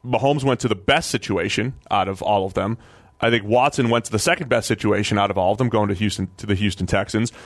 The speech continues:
Trubisky went to a situation in Chicago, which looked like it was pretty good based off how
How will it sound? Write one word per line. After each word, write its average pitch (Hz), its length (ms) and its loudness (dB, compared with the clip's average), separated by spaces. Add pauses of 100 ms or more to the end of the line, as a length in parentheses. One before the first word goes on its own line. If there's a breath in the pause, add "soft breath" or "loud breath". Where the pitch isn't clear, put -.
(140 loud breath)
Trubisky 180 380 0
went 160 180 0
to 139 60 0
a 120 60 2
situation 123 720 2 (580 soft breath)
in 123 140 2
Chicago, 160 600 2
which 113 240 0
looked 160 380 0
like 151 160 2
it 127 40 4
was 113 120 0
pretty 113 200 0
good 107 220 0
based 120 260 0
off 110 140 0
how 110 480 2